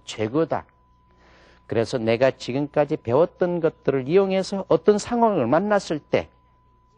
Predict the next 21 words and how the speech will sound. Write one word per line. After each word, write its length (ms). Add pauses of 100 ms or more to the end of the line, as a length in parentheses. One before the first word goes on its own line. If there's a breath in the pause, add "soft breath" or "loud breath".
(840)
가장 580
신속하고 800
정확하고 640 (240)
편리하고 540 (160)
빨리 320
할 200
수 180
있는 220 (380 soft breath)
그 480
아이디어를 720
찾아내는 680
것. 160 (760 soft breath)
우리는 380
그런 320
과정을 440
통해서 400
아이들이 420 (440)
논리성과 840 (140)
창의성이 680
길러지는 560
거죠. 300